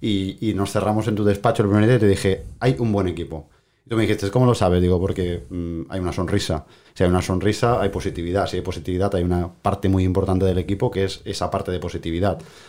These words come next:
Luego hablaremos de productividad, pero de momento hay positividad. Y entonces eso, eh, como, como has dicho también tú, Rosa, el, la mente abierta de la gente cuando es positiva es más fácil de, de entrar, ¿no?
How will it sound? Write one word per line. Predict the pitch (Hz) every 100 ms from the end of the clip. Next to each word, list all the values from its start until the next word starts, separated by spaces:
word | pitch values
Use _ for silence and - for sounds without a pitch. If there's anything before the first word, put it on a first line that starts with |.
| -
Luego | 175 208
hablaremos | 120 104 104
de | 95
productividad, | 95 92 82 90 87 87 85
pero | - 98 98
de |
momento | 95 117 127
hay | -
positividad. | 95 92 87 85 82 76
Y |
entonces | 90 101 101
eso, | 104 120 120 - - - - -
eh, | 104 101 98 95
como, | 95 95 95 -
como | 92 95
has | 101
dicho | 104 104
también | 95 101 98
tú, | 101
Rosa, | 101 101 95 92
el, | 98 92 87 80 90
la | 85
mente | 95 98 -
abierta | 107 104 110
de |
la | 95 92
gente | 104 107 123
cuando | 120 90 87
es | 90
positiva | - 98 98 120
es | 110
más | 95 90 -
fácil | 98 - 90 90
de, | 90 87 87
de | 82 90
entrar, | 85 87 85
¿no? | 82 123